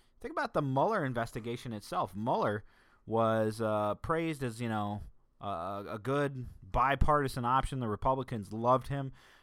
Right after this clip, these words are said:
until, like, about two months ago where the Republicans said, "Yeah, he's gotta go. He's gotta go," because you have to follow your Lord and Savior,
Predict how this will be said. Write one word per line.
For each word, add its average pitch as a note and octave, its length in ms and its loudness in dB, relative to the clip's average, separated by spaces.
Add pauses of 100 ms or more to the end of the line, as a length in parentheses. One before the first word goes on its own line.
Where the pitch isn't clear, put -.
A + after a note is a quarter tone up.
(100)
until, B2 640 0
like, A2 300 0
about G2+ 420 4
two A2+ 180 2
months A#2 280 2
ago F2 260 0
where E2 140 -2
the E2+ 80 -2
Republicans F2+ 480 0
said, F2+ 220 -2
"Yeah, A#2+ 200 4
he's C#3 160 2
gotta C#3+ 220 4
go. A#2 340 6 (320)
He's F3+ 160 -6
gotta G2 240 4
go," G2 100 -2
because F#2+ 640 -4 (280)
you G2+ 160 -4
have G2+ 180 -4
to F#2 80 -12
follow F2+ 340 -2
your E2+ 380 -6
Lord E2+ 260 -4
and D#2 120 -12
Savior, D#2 460 -8